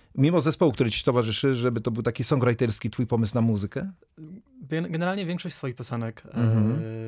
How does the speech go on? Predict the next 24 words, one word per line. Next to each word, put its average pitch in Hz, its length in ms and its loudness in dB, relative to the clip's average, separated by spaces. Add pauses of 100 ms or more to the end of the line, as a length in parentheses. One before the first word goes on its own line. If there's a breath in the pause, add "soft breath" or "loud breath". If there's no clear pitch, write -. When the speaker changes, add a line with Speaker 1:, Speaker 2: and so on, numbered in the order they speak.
(120)
Speaker 2:
piszę 127 240 -12
sam 143 320 -12
w - 60 -20
sumie. 113 420 -14
Speaker 1:
Mhm. 92 240 -6
Speaker 2:
E, 117 300 -6 (280)
teksty 139 580 -6 (140)
do 131 120 -2
tej 127 140 -6
pory 117 400 -4
pisałem 120 340 -8
sam. 117 380 -6 (640 soft breath)
E, 120 260 -4
piosenki, 131 380 -6
które, 127 200 -6
e, 120 240 -4 (680)
tutaj 120 460 -6
dzisiaj 117 280 -4
państwo 117 360 -4
usłyszą 120 280 -4
na 117 60 2
antenie, 117 340 0
też, 113 340 -2
e, 113 360 -2